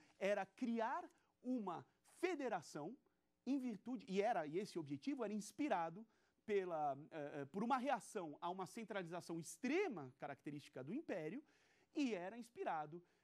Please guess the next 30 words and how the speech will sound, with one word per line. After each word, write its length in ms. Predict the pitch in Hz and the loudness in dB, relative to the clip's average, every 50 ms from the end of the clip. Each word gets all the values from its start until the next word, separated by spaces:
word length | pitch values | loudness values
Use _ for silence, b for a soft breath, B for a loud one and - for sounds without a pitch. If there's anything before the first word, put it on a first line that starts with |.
| b b | b b
eh, 380 | 175 170 170 160 160 156 156 160 - - | 0 2 2 2 2 2 0 0 0 2
pela, 320 | 220 214 196 185 170 160 165 175 165 151 139 | 2 2 2 2 -2 -4 -4 -10 -12 -10 -8
pela, 400 | - 165 151 151 147 143 139 135 | -6 -6 -4 -2 -2 -2 -2 -2
pela 320 | - - 160 147 143 147 156 | -4 -6 -6 -6 -6 -6 -6
insatisfação 880 | 175 - - 254 226 - - - - 247 202 - - 190 165 165 196 - _ - _ _ | -6 -2 0 0 0 0 -2 -4 -2 -2 -2 -4 -6 -8 -6 -8 -8 -12 _ -20 _ _
com, 240 | - 156 147 143 135 | -10 -10 -10 -10 -12
com, 280 | - 151 143 139 131 127 b b b b b b | -12 -10 -10 -10 -10 -12 b b b b b b
com 280 | - 160 156 143 131 - b b b | -6 -4 -4 -4 -6 -10 b b b
altos 440 | - 220 208 208 196 - 180 156 151 | 2 2 2 2 0 -8 -12 -12 -12
impostos, 680 | 196 185 - 180 170 160 156 - - - 143 127 - - | -12 -12 -10 -8 -8 -8 -8 -8 -12 -16 -16 -16 -16 -16
com, 300 | _ - 151 143 139 135 123 | _ -8 -8 -6 -6 -8 -10
com 160 | - 147 143 139 | -10 -8 -6 -6
esvaziamento 720 | 135 117 139 - 151 175 165 151 165 202 208 180 - 160 | -6 -4 -4 -4 -4 -4 -6 -4 -4 -4 -4 -4 -6 -8
de 100 | 139 156 | -12 -10
poder 460 | - 175 156 135 139 160 165 147 139 b b b b b | -6 -6 -6 -4 -2 -2 -2 -4 -6 b b b b b
da, 240 | 139 139 143 127 131 | -8 -6 -6 -6 -6
da, 200 | 127 139 139 139 | -6 -6 -6 -4
das, 180 | 143 139 135 120 | -4 -6 -6 -4
das 180 | 139 131 123 - | -6 -6 -8 -6
províncias, 640 | - 180 170 151 131 156 156 165 151 - 170 160 - - b b b b | -4 -4 -4 -2 -4 -6 -6 -6 -6 -8 -8 -10 -10 -14 b b b b
e, 80 | 240 226 | 2 2
evidentemente, 760 | 190 175 208 170 160 160 - - 190 147 147 151 147 - _ b b b b | 2 2 0 -6 -8 -8 -8 -12 -10 -8 -8 -10 -10 -14 _ b b b b
era 160 | 147 151 151 | -6 -4 -4
inspirada 560 | 151 143 - - 202 147 131 135 131 135 131 b b b b - | -4 -6 -8 -6 -4 -2 -2 -2 -4 -6 -10 b b b b -8
pela 160 | 170 156 156 | -6 -6 -6
atitude 420 | 139 - - 160 - 214 170 170 | -8 -10 -12 -10 -8 -6 -6 -6
cruel 460 | - - 226 214 180 175 208 226 202 160 | -4 -2 0 2 2 2 2 2 0 -2
do 80 | 151 | -4
Império 500 | 139 131 - 143 139 131 131 131 151 147 b b b b b b - | -8 -10 -10 -10 -8 -8 -6 -8 -8 -10 b b b b b b -2
com, 240 | 180 170 165 165 | -2 0 0 -2